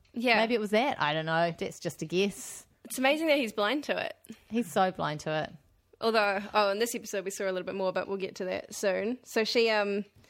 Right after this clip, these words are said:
Speaker 2: Oh, orphanage work in India. That was
Speaker 1: yeah,
Speaker 2: new.
Speaker 1: yeah, I've got that written as well. <laughs> I wrote, "Crystal wants to lend a hand in India." Aw. <laughs>
Speaker 2: That's totally her just pulling a line, right?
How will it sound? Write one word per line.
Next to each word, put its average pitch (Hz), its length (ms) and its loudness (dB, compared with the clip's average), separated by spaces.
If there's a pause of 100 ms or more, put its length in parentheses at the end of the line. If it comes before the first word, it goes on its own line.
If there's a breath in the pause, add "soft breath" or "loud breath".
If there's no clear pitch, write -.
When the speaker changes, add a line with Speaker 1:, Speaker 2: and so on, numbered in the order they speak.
(160 soft breath)
Speaker 2:
Oh, 285 320 4 (120)
orphanage 285 400 -2
work 247 240 -2
in 233 80 -2
India. 226 500 -2
That 226 80 0
was 294 60 6
Speaker 1:
yeah, 320 200 4
Speaker 2:
new. 180 160 2
Speaker 1:
yeah, 247 140 4
I've - 140 -2
got 262 160 6
that 269 160 2
written 214 200 2
as 196 120 0
well. 214 200 4 (160 loud breath)
<laughs> - 140 -10
I - 80 4
wrote, 220 280 2
"Crystal 381 300 2
wants 330 180 0
to 339 60 -2
lend 320 200 0
a 311 40 2
hand 330 220 0
in 320 80 0
India." 202 540 2
Aw. 165 380 2 (160)
<laughs> - 80 -10 (140)
Speaker 2:
That's 480 380 -4
totally 294 360 0
her 202 120 0
just 180 220 -4
pulling 170 260 -2
a 151 60 -2
line, 165 300 2
right? 170 200 0